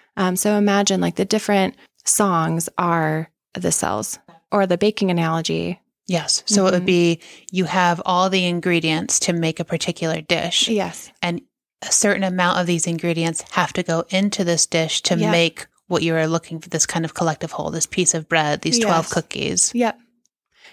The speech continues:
Speaker 1: Yeah. And so the one cell that's a muscle cell, that song is gonna be different than a neuron,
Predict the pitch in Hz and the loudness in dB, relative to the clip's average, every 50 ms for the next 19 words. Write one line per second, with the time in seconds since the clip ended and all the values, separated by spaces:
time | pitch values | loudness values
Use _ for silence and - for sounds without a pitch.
0 | _ _ 269 269 254 214 196 185 - 208 202 208 - - 202 190 190 185 185 190 | _ _ 0 2 2 4 2 2 2 0 0 0 2 2 2 2 2 2 2 0
1 | 190 - - - - _ _ _ _ - 196 190 190 185 180 180 180 180 180 180 | -2 -6 -10 -20 -20 _ _ _ _ 0 2 2 4 2 2 2 2 0 0 0
2 | 180 180 185 - _ _ _ _ _ _ _ _ 185 185 190 196 202 208 202 - | -2 -4 -6 -8 _ _ _ _ _ _ _ _ -2 0 2 4 4 2 2 2
3 | - 180 175 175 175 180 170 170 - 175 170 175 185 190 - - 175 175 - - | 2 2 2 2 2 0 0 -2 -2 -4 -2 0 0 0 0 0 -2 -2 -2 -2
4 | 175 175 165 165 165 165 - 175 180 - - - - - - 185 175 180 185 185 | 0 0 2 2 0 2 2 0 0 0 0 -2 -2 0 0 0 2 2 0 0
5 | 175 170 175 175 175 175 - 175 175 170 170 175 180 - 185 180 - - 180 - | -2 -2 -4 -4 -4 -2 -2 0 2 2 2 2 2 2 0 -2 0 -2 -2 -2
6 | - - - - 185 175 170 170 170 170 170 175 175 175 170 170 165 165 - - | -2 -2 -2 0 0 0 0 -2 -2 -2 -4 -2 -2 -2 0 0 -2 -2 -2 -4
7 | 190 | -6